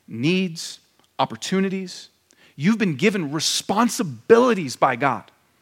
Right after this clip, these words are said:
in your job, in your church, in your family. You have been given responsibilities and you've been given opportunities and you've been given gifts and abilities.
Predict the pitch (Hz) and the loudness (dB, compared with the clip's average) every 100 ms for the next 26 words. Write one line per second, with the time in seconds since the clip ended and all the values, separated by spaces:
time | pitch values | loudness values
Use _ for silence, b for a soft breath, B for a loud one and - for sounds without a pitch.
0 | b b b 147 120 101 101 165 202 196 | b b b -2 -2 -4 0 2 4 2
1 | 123 - 143 117 - - 226 214 160 - | 0 -4 -4 -4 -8 -2 0 0 -2 -8
2 | 175 151 117 - 196 190 214 180 104 - | -4 -2 -4 -6 0 2 2 0 -6 -14
3 | b b b b 165 233 175 170 139 226 | b b b b 2 4 2 0 2 0
4 | 214 139 147 - - 226 254 - 190 202 | 0 -2 -2 -2 -2 0 0 0 0 2
5 | 185 147 131 123 220 226 220 170 202 180 | 2 0 -4 -2 0 0 -2 -2 -2 -4
6 | - - 240 262 240 - 240 220 151 127 | -2 4 4 4 -6 -4 -2 -2 -2 -4
7 | - 147 135 240 220 226 196 233 220 170 | -4 -4 -2 -2 0 0 0 0 0 -2
8 | 120 139 247 - - 208 190 139 185 220 | -4 0 2 2 -4 -4 -2 2 6 8
9 | 214 156 | 8 4